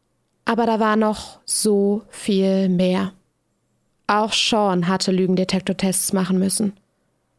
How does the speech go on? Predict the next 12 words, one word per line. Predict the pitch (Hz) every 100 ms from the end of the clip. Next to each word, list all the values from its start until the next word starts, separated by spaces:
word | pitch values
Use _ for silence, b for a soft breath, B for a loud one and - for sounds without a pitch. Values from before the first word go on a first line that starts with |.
| _ _
Drei. | - 214 196 196 - _ _ _ _ _ _ _ _ _ _ _
Bei | 240
zweien | 240 - 233 247 285 277
war | 254
er | 247
durchgefallen. | 226 220 - - 190 180 180 - _ _ _ _ _ -
Den | 233 220
dritten | 269 - 196 208 - _
hatte | - 220 -
er | 220
selbst | 214 190 -
abgebrochen. | 196 - 175 185 170 202